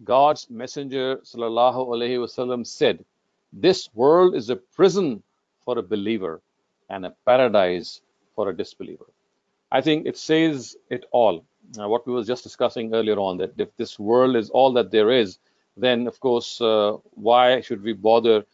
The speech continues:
regarding all those moral principles? Why should we bother to go through all that system of merit? Why should we suffer at all? Why should we always not make hay? Why should we not be indulgent in our behavior?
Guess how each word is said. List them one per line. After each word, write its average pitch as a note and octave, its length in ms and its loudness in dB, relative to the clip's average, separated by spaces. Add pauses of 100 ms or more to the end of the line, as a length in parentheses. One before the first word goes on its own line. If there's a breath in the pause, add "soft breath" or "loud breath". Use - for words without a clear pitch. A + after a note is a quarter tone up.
(340)
regarding G#2 540 0
all A#2 340 2
those A2 400 0
moral G#2+ 400 -2
principles? G#2+ 960 -8
Why A#2 380 2
should A#2+ 260 -10
we G#2+ 80 -4
bother G#2+ 540 0 (460)
to A2+ 60 -10
go C3 460 4 (160)
through B2 400 -4
all C#3+ 340 2
that A#2+ 240 2
system B2+ 480 -10
of A2 160 -6
merit? G2+ 360 -6 (160)
Why A#2+ 220 4
should A2+ 220 -10
we A2 100 -6
suffer C3+ 380 -4
at A2 140 -2
all? G2+ 300 -2 (280)
Why C#3+ 180 6
should C3+ 360 -4
we B2 160 -2
always A2 480 0
not G#2+ 280 -4
make G#2 340 -4
hay? G#2+ 320 2 (320)
Why B2 220 4
should B2+ 200 -8
we A#2+ 120 -6
not A2+ 260 0 (160)
be B2 180 -6
indulgent A#2+ 600 0
in G#2 80 -8
our G2 140 2
behavior? D#2+ 540 -10